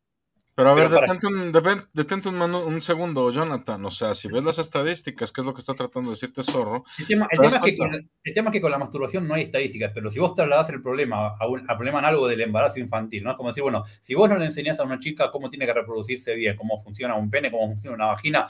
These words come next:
Speaker 2: cómo funcionan los ciclos ovulatorios, qué métodos anticonceptivos hay, si vos no se lo enseñás,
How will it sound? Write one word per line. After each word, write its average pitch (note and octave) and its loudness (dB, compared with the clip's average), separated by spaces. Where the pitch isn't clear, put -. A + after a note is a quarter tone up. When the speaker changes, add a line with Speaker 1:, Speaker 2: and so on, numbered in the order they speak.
Speaker 2:
cómo A#2+ 2
funcionan A2+ -2
los G#2+ -4
ciclos A#2+ -4
ovulatorios, A2 4
qué B2+ 0
métodos C#3 4
anticonceptivos A#2+ 2
hay, A2 6
si G#2 -4
vos F3+ 8
no F#3+ 6
se D#3+ 4
lo C#3+ 2
enseñás, C3+ 4